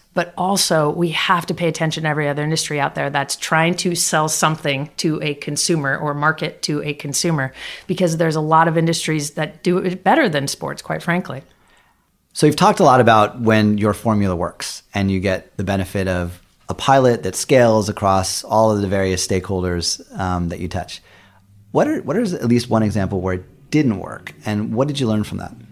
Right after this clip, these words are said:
Speaker 1: I wouldn't say this didn't work. And I wanna use this example, though, because we're in our twenty-fifth year of the W N B A,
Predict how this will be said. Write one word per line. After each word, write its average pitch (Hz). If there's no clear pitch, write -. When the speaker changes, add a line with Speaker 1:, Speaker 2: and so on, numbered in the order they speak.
Speaker 1:
I 262
wouldn't 392
say 226
this 170
didn't 175
work. 160
And 160
I 165
wanna 160
use 170
this 156
example, 147
though, 139
because 147
we're 160
in 151
our 139
twenty-fifth 208
year 139
of 147
the 147
W 135
N 131
B 139
A, 135